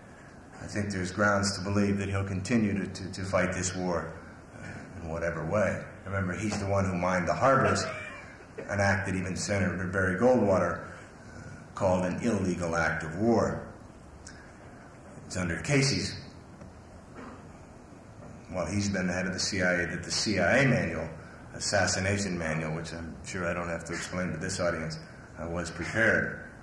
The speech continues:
Whether he knew about it or it just happened with people under his control, I think is, is somewhat irrelevant. We could talk for a long time about Casey's activities at the C I A, but, but he's certainly gonna continue this war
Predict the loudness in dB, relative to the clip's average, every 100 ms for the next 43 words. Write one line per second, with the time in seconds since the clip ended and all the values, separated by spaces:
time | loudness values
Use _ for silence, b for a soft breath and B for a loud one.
0 | -16 -8 -4 -2 0 4 4 6 6 4
1 | 2 0 0 -2 -2 0 0 -2 -4 -4
2 | -2 -2 0 0 0 0 2 4 4 4
3 | 2 -2 -2 -4 -4 -4 -2 -2 -2 -2
4 | 2 4 2 -2 -8 -12 -14 -16 -16 -18
5 | -18 -18 -18 -18 -18 -18 -20 -20 -20 -18
6 | -16 -16 -16 -18 -14 -10 -8 -6 2 2
7 | 2 -2 -4 -2 2 4 6 4 4 2
8 | 2 2 2 0 0 2 2 0 0 -2
9 | -2 -2 -4 -4 -2 2 4 4 4 4
10 | 2 -2 -6 B B -16 -14 -12 -8 -4
11 | 0 2 0 -2 -2 -4 -6 -6 -2 -2
12 | -2 -4 -2 2 4 4 0 -6